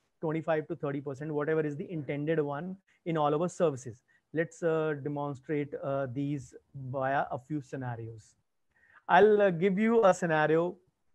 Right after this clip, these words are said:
uh, via, say, I am assuming the over-the-top collection of the month at one lakh rupees.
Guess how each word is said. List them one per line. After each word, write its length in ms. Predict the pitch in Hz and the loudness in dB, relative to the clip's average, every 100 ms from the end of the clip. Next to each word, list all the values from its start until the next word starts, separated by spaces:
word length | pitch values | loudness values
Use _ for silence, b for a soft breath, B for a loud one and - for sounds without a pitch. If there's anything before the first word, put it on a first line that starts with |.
| - | -8
uh, 340 | 139 135 139 | -6 -4 -4
via, 580 | 139 139 147 147 151 156 165 - | -6 0 2 4 4 0 -4 2
say, 360 | 160 151 151 b b b | 4 4 0 b b b
I 160 | 180 208 | 6 6
am 120 | 233 | 8
assuming 460 | 220 196 220 240 240 | 6 4 2 4 4
the 80 | |
over-the-top 920 | 247 196 180 220 220 214 196 190 208 - | 4 4 6 6 4 6 4 4 -6 2
collection 480 | 180 175 - 202 | 2 2 0 -4
of 180 | 202 175 | 0 -2
the 80 | 180 | -2
month 360 | 180 165 170 - | 0 0 0 0
at 200 | 170 165 | 0 2
one 260 | 147 147 147 | 0 -2 0
lakh 220 | 143 131 | -2 -2
rupees. 480 | 120 120 107 - | -10 -10 -16 -18